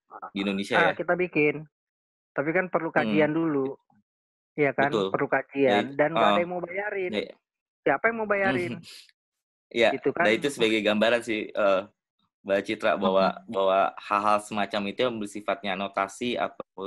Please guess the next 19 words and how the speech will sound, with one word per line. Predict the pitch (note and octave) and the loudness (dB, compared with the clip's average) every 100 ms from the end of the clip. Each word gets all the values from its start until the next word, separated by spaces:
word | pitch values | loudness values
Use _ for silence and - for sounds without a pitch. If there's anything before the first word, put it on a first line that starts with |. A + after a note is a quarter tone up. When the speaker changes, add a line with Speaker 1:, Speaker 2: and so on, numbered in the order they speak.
| F#2+ | -10
Speaker 1:
dictionary, | G#2+ G2 - A2 G#2 F#2+ G#2 | -8 -8 -4 -4 -2 -4 -4
ensiklopedia, | F#2 G2 G2+ G2 F#2 F#2 F2 G2 A2 - - - | -6 -8 -8 -10 -8 -8 -4 0 0 -2 -20 -4
Speaker 3:
Hmm. | G#3 - | -4 -4
Speaker 1:
memang | F#2+ F#2 G#2 G#2+ G#2+ _ _ | -10 -6 -6 -6 -14 _ _
jarang. | G#2 A2 G#2+ | -2 2 2
Jadi | G2+ G2+ | -2 -4
memang | A#2+ G2+ F#2+ | -4 -4 -4
harus | G2 G2 F#2+ | -6 -6 -8
Mbak | - F#2 | -8 -8
Citra | - G2 G2+ | -8 -6 -4
kayak | G2 F#2 F2+ F#2 F#2 | -2 -4 -2 -2 -2
berburu | G#2+ G2 G2+ | -4 -8 -4
harta | G#2+ G2 G2 | -2 -2 0
karun | G2+ A2+ A2+ | 0 -2 -4
lah, | F2+ - _ _ _ | -6 -8 _ _ _
mencari | F2+ F2+ F2+ G2 | -16 -6 -4 0
Speaker 2:
Hmm. | - | -2
Speaker 1:
tiap | C3 F#2 | -2 -6
lembar. | F2+ F2+ F2 | -6 -6 -6